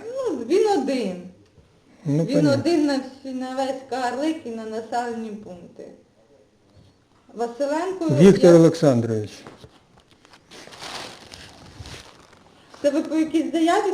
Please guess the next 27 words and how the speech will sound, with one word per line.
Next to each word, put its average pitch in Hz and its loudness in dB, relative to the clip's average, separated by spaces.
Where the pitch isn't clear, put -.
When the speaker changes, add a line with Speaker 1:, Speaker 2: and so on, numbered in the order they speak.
Speaker 1:
хотіли? 196 -12
Speaker 2:
М, 214 -2
ні, 180 6
мені 226 8
чисто - 0
по 208 -8
конверту. 117 2
Дивіться, 143 8
ось 120 0
бачите, 220 2
Speaker 1:
Ну, 104 -2
а - -20
Speaker 2:
конверт. 147 6
Speaker 1:
що 349 0
вам, 269 -2
навіщо 262 -8
вам 220 -8
тоді 214 -10
Speaker 2:
Ні, 202 -8
Speaker 1:
дільничний? 147 8
Speaker 2:
дивіться, 127 6
от, 131 2
е, 135 4
тут 262 8
ставиться 196 6
мокра 170 2
печатка, - -6